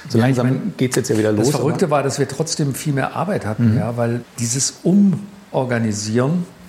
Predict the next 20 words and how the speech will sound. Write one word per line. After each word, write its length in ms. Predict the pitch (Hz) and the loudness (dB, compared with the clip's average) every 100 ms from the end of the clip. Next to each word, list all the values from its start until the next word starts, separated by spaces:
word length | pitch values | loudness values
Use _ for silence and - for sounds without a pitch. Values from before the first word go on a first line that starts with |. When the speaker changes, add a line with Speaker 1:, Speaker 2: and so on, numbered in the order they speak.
| - - - - - - - - | -20 -20 -20 -20 -20 -20 -20 -8
Speaker 2:
halt 180 | 127 120 - | -8 -6 -2
auch 180 | 151 | -2
sehr 200 | - 156 | 0 -2
viel 160 | 107 110 | 0 0
Arbeit 360 | 98 98 95 - | 2 2 -2 -6
pas-, 200 | 107 - | -10 -8
ist. 260 | 101 - | -10 -8
Also 180 | - 110 | -6 -2
wenn 100 | 123 | -2
ich 100 | 117 | 0
nur 100 | 131 | 0
mal 100 | 127 | 0
ein 140 | 127 | -2
Konzert 420 | 123 139 143 151 143 | -2 -2 0 0 0
nehme, 260 | 147 147 | 0 0
was 160 | 131 - | 0 0
wir 100 | 131 | 0
selber 260 | 117 135 139 | 2 0 0
veranstalten 760 | 143 135 - - 113 107 104 | -2 -4 -4 -2 -2 -2 -2
wollten, 520 | 107 107 107 139 185 | 0 0 -2 -2 -2